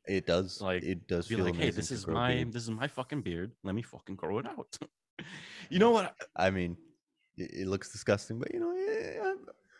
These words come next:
Speaker 1: I'm trying, trying to maintain it.
Speaker 2: <laughs> All right, so I, I kinda got a question. Talking about beards, you know, uh, there was
Speaker 1: Mm-hmm.
Speaker 2: a, I guess, like, a trend, or not, not, not a trend, but a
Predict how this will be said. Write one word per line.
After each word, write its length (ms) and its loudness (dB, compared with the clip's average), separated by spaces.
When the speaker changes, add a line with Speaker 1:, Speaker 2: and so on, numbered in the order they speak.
Speaker 1:
I'm 80 -8
trying, 400 2
trying 140 2
to 40 6
maintain 1000 2
it. 480 0
Speaker 2:
<laughs> 260 -12
All 80 6
right, 220 6
so 180 8
I, 300 4
I 40 4
kinda 240 2
got 160 6
a 40 2
question. 320 0
Talking 220 2
about 240 0
beards, 380 0
you 80 0
know, 200 0
uh, 400 6
there 220 8
was 500 6
Speaker 1:
Mm-hmm. 180 -8
Speaker 2:
a, 640 2
I 60 -2
guess, 240 0
like, 120 -6
a 60 0
trend, 680 -2
or 200 2
not, 200 -2
not, 280 2
not 180 4
a 80 4
trend, 480 -2
but 140 4
a 240 2